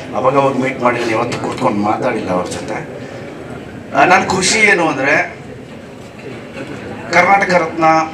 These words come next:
ಪದ್ಮಭೂಷಣ ಅಣ್ಣವರು, ಅವ್ರು ಒಂದು ಸಲಿ ನಾನು, ಆ,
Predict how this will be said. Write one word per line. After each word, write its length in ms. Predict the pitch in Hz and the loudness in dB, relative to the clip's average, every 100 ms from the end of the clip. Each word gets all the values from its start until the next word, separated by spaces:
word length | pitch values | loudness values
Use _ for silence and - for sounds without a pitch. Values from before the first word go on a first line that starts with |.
| - - - - 127 | -10 -14 -14 -10 -6
ಪದ್ಮಭೂಷಣ 600 | 131 147 131 135 139 135 123 120 123 - - - - - - - - - - - | -2 -2 -2 -4 -2 2 2 0 -6 -12 -14 -12 -8 4 8 8 8 8 8 6
ಅಣ್ಣವರು, 420 | - 190 170 - 175 175 - - - - 1077 - - - - - - - - - - - - - - - - - - | 6 6 6 8 8 8 8 8 8 8 8 8 6 4 4 6 8 8 8 8 8 6 4 2 4 8 10 8 8
ಅವ್ರು 260 | - - - | 8 8 8
ಒಂದು 380 | - 160 - - | 8 8 8 6
ಸಲಿ 340 | - - - | 6 6 4
ನಾನು, 220 | 160 - - - - - 1017 740 - | 4 6 6 4 -2 2 8 10 10
ಆ, 180 | 640 | 8